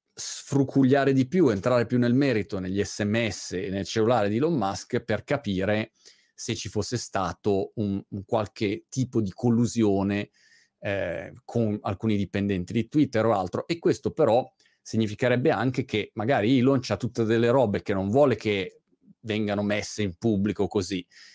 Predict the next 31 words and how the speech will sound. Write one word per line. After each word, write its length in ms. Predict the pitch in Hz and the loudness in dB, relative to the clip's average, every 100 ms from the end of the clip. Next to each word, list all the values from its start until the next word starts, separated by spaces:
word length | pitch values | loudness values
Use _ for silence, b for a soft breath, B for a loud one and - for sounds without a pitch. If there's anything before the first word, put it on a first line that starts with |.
| b b - | b b -14
e 100 | - | -4
per 160 | 185 | -2
cui 180 | 151 139 | 2 0
può 140 | 127 120 | 2 0
essere 240 | 120 113 | 2 -2
un 80 | 104 | 0
primo 220 | 107 113 | 2 0
aspetto 640 | - - 104 - 110 113 - | 0 -2 -4 0 0 0 -2
dove 240 | 107 95 | -6 -4
a 40 | |
un 40 | 98 | -4
certo 220 | - 107 | -4 -2
punto 520 | 113 104 - 110 - _ _ _ | 0 -2 2 0 0 _ _ _
si 140 | - 104 | -10 -4
è 40 | |
fermato 420 | 107 113 117 101 | 0 2 2 2
un 60 | 139 | 0
attimo 260 | 87 - 90 | 0 -4 -6
e 20 | |
ha 40 | |
pensato: 360 | 90 - 87 95 | -6 -8 -10 -8
"Ma 120 | 107 - _ B B B B B B B B B - | -10 -12 _ B B B B B B B B B 0
compriamola, 760 | 156 127 120 113 101 101 87 - | 2 4 2 2 2 0 -2 -4
<laughs> 400 | - - - - | -6 -8 -6 -2
compriamola 500 | 170 - 123 107 104 | -2 0 0 2 2
sta 160 | - | 2
aziendina, 920 | 110 104 127 117 104 107 107 107 104 202 | 2 4 4 6 4 4 4 2 0 -6
diamogli 640 | 202 107 123 117 110 95 | -6 0 2 4 2 0
sti 280 | 90 - 104 | -4 -2 0
due 180 | 107 104 | 2 2
ciocorì 640 | 104 113 110 104 101 | 2 4 4 4 -2